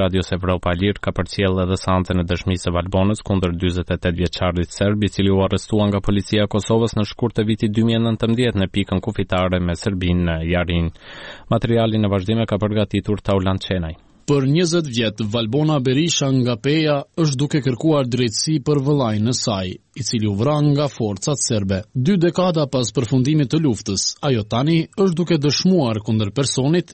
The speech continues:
Speaker 2: i cili dyshohet se ka vrarë vëllain e saj në mars të vitit një mijë e nëntëqind e nëntëdhjetë e nëntë.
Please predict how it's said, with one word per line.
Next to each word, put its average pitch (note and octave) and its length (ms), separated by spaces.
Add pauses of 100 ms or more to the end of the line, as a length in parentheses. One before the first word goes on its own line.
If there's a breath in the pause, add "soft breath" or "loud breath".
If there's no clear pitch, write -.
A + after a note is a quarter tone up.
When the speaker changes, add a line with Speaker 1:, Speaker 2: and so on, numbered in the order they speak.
Speaker 2:
i F#3+ 80
cili F#3 240
dyshohet D3+ 560
se D3 100
ka C3+ 140
vrarë C#3+ 340
vëllain D3 380
e - 20
saj F#2+ 300 (180)
në A#2 160
mars B2+ 300
të D#3+ 160
vitit D#3 260
një C#3+ 280
mijë E3 180
e D3+ 80
nëntëqind D3 320
e D3+ 80
nëntëdhjetë A2+ 340
e C3 60
nëntë. G2+ 320